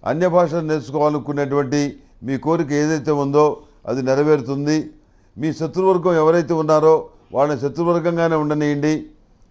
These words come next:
మీ మిత్రవర్గం ఎవరైతే ఉన్నారో, వాళ్ళకి శత్రువులైన వాళ్ళు ఎవరైతే ఉన్నారో, వాళ్ళని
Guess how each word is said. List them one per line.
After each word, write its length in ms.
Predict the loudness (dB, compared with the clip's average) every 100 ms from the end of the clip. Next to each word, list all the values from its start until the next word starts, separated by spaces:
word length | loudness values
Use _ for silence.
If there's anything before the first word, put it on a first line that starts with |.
| _ _ -8
మీ 140 | -4
మిత్రవర్గం 560 | -2 -2 0 0 2 2
ఎవరైతే 380 | 4 4 4 0
ఉన్నారో, 520 | 2 4 4 2 0 -14 _ _ -14
వాళ్ళకి 440 | 0 4 6 4 0
శత్రువులైన 600 | -8 -8 -6 0 2 4
వాళ్ళు 260 | 2 4
ఎవరైతే 340 | 4 2 0 -2
ఉన్నారో, 520 | 0 2 4 2 -2 -12 _ -2
వాళ్ళని 600 | 4 4 2 0 -2